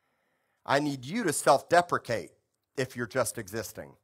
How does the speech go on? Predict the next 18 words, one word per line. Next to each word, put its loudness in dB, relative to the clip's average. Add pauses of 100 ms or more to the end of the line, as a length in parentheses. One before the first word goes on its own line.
(1800)
I'm 2
here 2
to 0
pull 2
you 0
out 8
of 0
it. -16 (840)
Take 2
it -6
from 2
a 4
guy 0 (480)
that 6
was -2
a -2
drug-dealing 2 (320)
ex-con 4